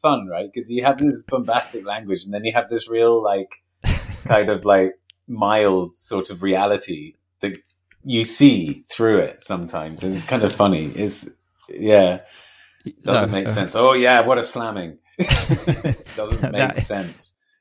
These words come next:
Speaker 1: Take that, Facebook.
Speaker 2: That, <laughs> no, that, that is so true. You, you read the headline and you think, like,
Speaker 1: Mm.
Speaker 2: "Oh my God, this seems, this seems serious." And then when you actually read what the person actually said,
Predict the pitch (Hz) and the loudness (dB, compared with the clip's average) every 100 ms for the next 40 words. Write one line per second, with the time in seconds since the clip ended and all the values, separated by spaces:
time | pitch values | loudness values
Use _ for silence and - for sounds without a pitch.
0 | _ - 110 104 98 - 104 92 - 104 | _ -6 -4 -2 -2 -4 -8 -8 -6 -4
1 | 95 - _ _ - - _ _ - - | -4 -10 _ _ -20 -20 _ _ -8 -4
2 | 165 151 - - - - 285 - - _ | 2 4 4 0 -2 -6 -12 -14 -20 _
3 | 139 131 123 135 - 131 131 110 - - | 0 2 4 2 -2 -6 -6 -6 -6 -2
4 | 113 - - 110 92 - - 120 101 127 | -2 2 4 4 4 -2 -6 -6 -2 -2
5 | 123 135 - 107 131 - 95 104 107 98 | 0 0 0 0 0 0 -6 -6 -8 -10
6 | - _ _ _ _ _ - 101 90 101 | -16 _ _ _ _ _ -8 -8 -6 -6
7 | 110 98 101 110 87 85 - 98 - 98 | -4 -6 -2 0 0 0 0 -2 -2 -6
8 | - 95 90 85 - - - _ _ _ | -6 -4 -4 -6 -12 -20 -20 _ _ _
9 | - - 110 92 - - 87 82 95 - | -10 -6 -4 -4 -2 -2 0 0 -2 -4
10 | - 107 107 107 110 117 - 117 104 101 | -4 -2 0 0 -2 -4 -6 -8 -4 -2
11 | 101 95 95 107 113 - 98 90 - 113 | 0 -2 -6 -10 -8 -8 -8 -8 -10 -12
12 | - - 120 107 - 113 117 156 | -12 -10 -10 -10 -4 -4 -4 -10